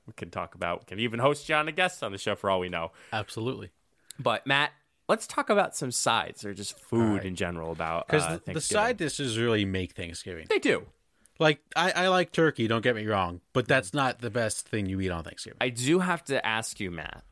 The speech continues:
Speaker 2: Okay.
Speaker 1: Does your turkey get smoked on Thanksgiving?
Speaker 2: No.
Speaker 1: Oh.
Speaker 2: No,
Speaker 1: So
Speaker 2: we just, we just put it in the oven.
Speaker 1: my dear grandpa smokes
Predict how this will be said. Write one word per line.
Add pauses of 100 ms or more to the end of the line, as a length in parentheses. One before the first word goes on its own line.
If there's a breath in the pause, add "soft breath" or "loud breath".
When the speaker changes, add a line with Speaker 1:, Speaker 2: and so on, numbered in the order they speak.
(340)
Speaker 2:
Okay.
Speaker 1:
Does
your
turkey
get
smoked
on
Thanksgiving? (640)
Speaker 2:
No. (200)
Speaker 1:
Oh. (460 loud breath)
Speaker 2:
No,
Speaker 1:
So
Speaker 2:
we
just, (120)
we
just
put
it
in
the
oven. (180)
Speaker 1:
my
dear
grandpa (560 soft breath)
smokes